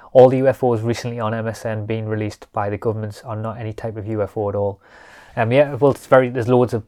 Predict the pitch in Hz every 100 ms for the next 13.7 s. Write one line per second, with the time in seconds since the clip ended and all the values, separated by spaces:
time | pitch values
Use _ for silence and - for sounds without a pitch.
0 | - 120 113 - - 110 113 123 113 107
1 | 110 107 107 - 127 127 127 123 127 -
2 | 127 - 104 113 110 123 123 123 127 -
3 | - - - 127 135 156 151 147 131 135
4 | - 139 123 - 143 131 117 - 127 117
5 | 113 110 110 113 113 - 127 131 117 107
6 | - 113 - 110 - 135 127 117 - 107
7 | 110 104 110 113 127 131 123 131 127 120
8 | - 95 92 _ _ _ - _ _ _
9 | 120 131 143 143 131 123 147 123 139 131
10 | 135 - 139 131 113 123 - 123 120 120
11 | 113 - 120 120 110 110 120 110 101 113
12 | 107 110 107 - _ _ _ 120 123 -
13 | 127 117 - 117 107 104